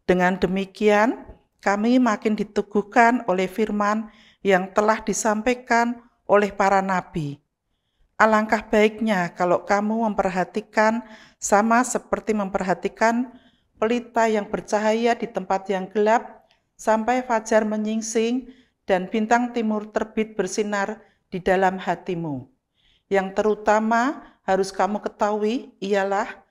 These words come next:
bahwa nubuat-nubuat dalam kitab suci tidak boleh ditafsirkan menurut kehendak sendiri, sebab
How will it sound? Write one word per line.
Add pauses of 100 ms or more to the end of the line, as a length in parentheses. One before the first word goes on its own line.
(400)
bahwa
nubuat-nubuat
dalam
kitab
suci (320)
tidak
boleh
ditafsirkan
menurut
kehendak
sendiri, (560)
sebab